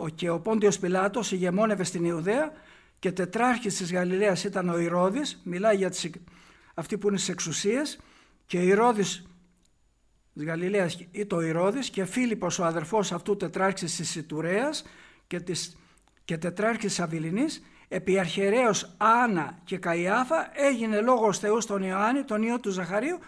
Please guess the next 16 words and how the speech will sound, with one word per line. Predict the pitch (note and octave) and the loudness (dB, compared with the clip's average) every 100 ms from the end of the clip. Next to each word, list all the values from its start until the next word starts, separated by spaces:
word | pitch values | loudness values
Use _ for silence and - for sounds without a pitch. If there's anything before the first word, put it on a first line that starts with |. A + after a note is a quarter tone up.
| - | -14
εν | - C4+ | -2 -2
τη | C4 | 2
ερήμο. | A3 F#3+ C#3 - - _ _ _ _ _ _ _ _ _ _ _ _ _ _ _ _ _ - E3 - - - - _ - _ _ _ _ _ _ _ _ _ - | 2 2 0 -8 -20 _ _ _ _ _ _ _ _ _ _ _ _ _ _ _ _ _ -20 -20 -20 -20 -20 -20 _ -20 _ _ _ _ _ _ _ _ _ -6
Τον | F#3 D#3 | -4 0
κάλεσε | F#3 G#3+ A3 C4 - C#4 | 4 4 2 -2 0 0
να | A3 G3 | 4 6
έρθει | A#3+ C#4 - | 6 4 -2
στη | A#3+ | 2
διακονία | G#3+ G3 F#3 G3 D#4+ F4+ | 6 6 4 2 2 2
από | E4+ E4 | 0 -2
την | F#4 | 0
έρημο. | F4 F#3+ C3 - - _ _ _ _ _ _ _ _ _ | 0 0 -2 -8 -18 _ _ _ _ _ _ _ _ _
Δεν | - E4+ | -6 -4
ήταν | D#4+ G#3 | -2 -2
σε | F3 E3+ | 0 0
πόλη, | G3 F3 E3 A#3 | 2 2 0 -6